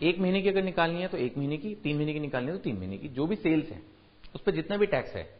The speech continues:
what is that, known as that? जो सेल्स, हाँ, Output सर, सेल्स पर जो टैक्स है, that is output tax। और उसमें जितनी भी आपने उस महीने में purchases किए हैं, that is input tax। ठीक है, ये जरूरी है कि जितनी sales, अ,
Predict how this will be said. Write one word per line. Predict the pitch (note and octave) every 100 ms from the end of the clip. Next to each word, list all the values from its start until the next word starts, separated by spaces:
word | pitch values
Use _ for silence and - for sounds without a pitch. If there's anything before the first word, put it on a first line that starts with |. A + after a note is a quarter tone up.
| -
what | A#2+ C#3+
is |
that, | C#3 B2+ -
known | B2 B2+
as | C#3 D3
that? | D3+ - - - - _ - _ _ _ - -
जो | C3
सेल्स, | C#3 D3 C#3+ - -
हाँ, | B2+ F#3 - - - - - - A#2+
Output | C#3+ E3 - G2+
सर, | - A#2 - - - -
सेल्स | E3+ F#3 A3+ -
पर | G3+ F3+
जो | F3
टैक्स | A2+ G#2 D3+
है, |
that | B2+ D3
is | E3 -
output | D3 D3 C#3 -
tax। | - - - - - - - - -
और | F#3+
उसमें | A3 A3+ E3+
जितनी | - G#3+
भी | B3+
आपने | A#3+ A3+
उस | G#3
महीने | F#3 E3+
में | F3
purchases | E3+ D#3 C#3 C3 B2+
किए | A2+
हैं, | G#2
that | G#2+
is | G3
input | - - B2+ G#2 -
tax। | - - - - - - _ _ _ _ - -
ठीक | D3+
है, | F3+ - - - -
ये | C3+ D3+
जरूरी | C3+ C#3 A3+
है | A#3+
कि |
जितनी | A3 G#3 G#3+
sales, | G#3 F3 F3+
अ, | F3